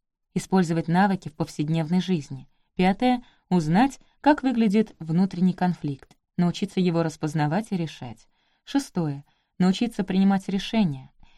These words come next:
Использовать навыки в повседневной жизни. Седьмое. Исследовать образ себя, обнаружить негативные оценки. Восьмое.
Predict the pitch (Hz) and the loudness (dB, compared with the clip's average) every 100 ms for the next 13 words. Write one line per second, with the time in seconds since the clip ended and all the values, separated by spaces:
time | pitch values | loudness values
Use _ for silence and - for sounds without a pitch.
0 | - 190 - 285 269 247 214 220 208 190 | -4 -2 2 2 2 0 2 4 2 0
1 | 185 170 - 185 175 175 185 170 185 156 | -4 -4 -6 -4 -2 2 2 2 0 -2
2 | 127 - 123 - _ _ - 151 135 165 | -10 -12 -20 -20 _ _ -8 -6 -2 0
3 | 254 226 - _ - 185 - 254 226 233 | 0 -2 -10 _ -4 -4 0 0 0 -2
4 | - 208 190 190 - 214 196 165 131 _ | -4 -2 -2 -4 -4 -2 0 -2 -4 _
5 | _ 170 160 165 240 294 277 175 156 151 | _ -4 0 0 0 -2 -2 -2 -2 -4
6 | 196 208 208 190 170 - 143 127 - 143 | -2 0 0 0 -8 -8 -10 -10 -16 -20
7 | _ _ _ 233 294 - 180 156 151 | _ _ _ 0 0 2 0 0 -6